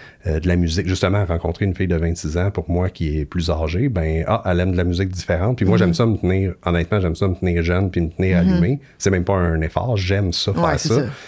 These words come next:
Speaker 1: Fait que quand je parle avec des gens, tu sais, je parlerais pas avec quelqu'un de vingt-cinq ans dans mon entourage, j'en ai pas, là.
Speaker 2: Ouais, c'est ça.
Speaker 1: Fait que là, là-dessus, ben oui.
Speaker 2: Mhm.
Speaker 1: Fait que, euh, on parle de choses, puis moi aussi, je fais découvrir d'autres choses, parce
Speaker 2: Ouais.
Speaker 1: que je suis un vieux monsieur. <laughs> Fait que je fais ren-,
Speaker 2: C'est un
Speaker 1: je fais
Speaker 2: échange,
Speaker 1: Ouais,
Speaker 2: tu sais.
Speaker 1: ouais, c'est ça.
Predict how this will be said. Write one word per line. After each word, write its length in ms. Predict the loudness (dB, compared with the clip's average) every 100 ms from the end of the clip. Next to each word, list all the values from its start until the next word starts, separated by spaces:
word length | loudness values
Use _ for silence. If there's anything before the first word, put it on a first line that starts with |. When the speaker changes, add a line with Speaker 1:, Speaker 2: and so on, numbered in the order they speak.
| -20 -6
Speaker 1:
Fait 120 | -4
que 80 | 0
quand 100 | 0
je 80 | 2
parle 160 | 2
avec 120 | 2
des 140 | 0 0
gens, 440 | 2 2 2 0
tu 40 | 0
sais, 80 | -2
je 60 | 0
parlerais 240 | 0 2
pas 100 | 2
avec 160 | 0 0
quelqu'un 240 | -2 0
de 60 | 0
vingt-cinq 380 | 0 -2 -2 0
ans 100 | 0
dans 80 |
mon 140 | 0 0
entourage, 400 | 0 -2 0 0
j'en 120 | 0
ai 80 | 0
pas, 120 | -2 -6 -10 _
là. 160 | -2 -2
Speaker 2:
Ouais, 80 | -2
c'est 140 | -6
ça. 160 | -4 -2
Speaker 1:
Fait 60 | -2 -4
que 60 |
là, 180 | 0 2
là-dessus, 520 | 2 0 -4 -4 -2 0
ben 180 | 0 2
oui. 160 | 0 -4 -6
Speaker 2:
Mhm. 160 | 2 4
Speaker 1:
Fait 120 | 2
que, 100 | 2
euh, 220 | 2 2
on 320 | 2 0 0 0
parle 260 | 0 0
de 80 | 0
choses, 260 | 0 0 0
puis 120 | 0
moi 140 | 2
aussi, 220 | 0 0 0
je 80 | 0
fais 100 | -2
découvrir 400 | -2 -2 0 0
d'autres 220 | 0 0
choses, 340 | -2 -2 -4 -6
parce 140 | -2
Speaker 2:
Ouais. 80 | 0
Speaker 1:
que 180 | 0 -2 -2
je 40 |
suis 80 | -2
un 60 |
vieux 160 | 0 2
monsieur. 280 | 2 0 0
<laughs> 280 | 0 -2 -2
Fait 100 | -2
que 60 |
je 80 | -2
fais 120 | 0
ren-, 260 | 0 2 0 -2 -8
Speaker 2:
C'est 80 | -2
un 40 | 2
Speaker 1:
je 40 |
fais 100 | 4 4
Speaker 2:
échange, 420 | 4 2 -2 -2
Speaker 1:
Ouais, 40 | 0
Speaker 2:
tu 60 |
sais. 40 | 2
Speaker 1:
ouais, 140 | 2 2
c'est 140 | 0
ça. 180 | -2